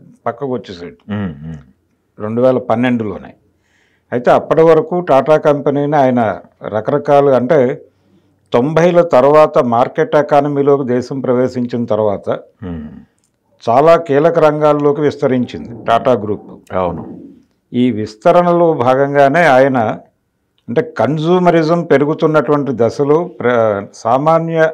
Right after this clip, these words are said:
Speaker 1: మానవుడికి కూడా విపరీతంగా కోరికలు, అంటే, కారు కొనుక్కోవాలి అనేది ఒక కనీస కోరికగా మారిన సందర్భంలో,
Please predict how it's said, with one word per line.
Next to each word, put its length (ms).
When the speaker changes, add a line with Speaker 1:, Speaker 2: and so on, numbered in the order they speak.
Speaker 1:
మానవుడికి 580
కూడా 280
విపరీతంగా 720
కోరికలు, 400
అంటే, 160
కారు 400
కొనుక్కోవాలి 720
అనేది 280
ఒక 180
కనీస 340
కోరికగా 580
మారిన 420
సందర్భంలో, 800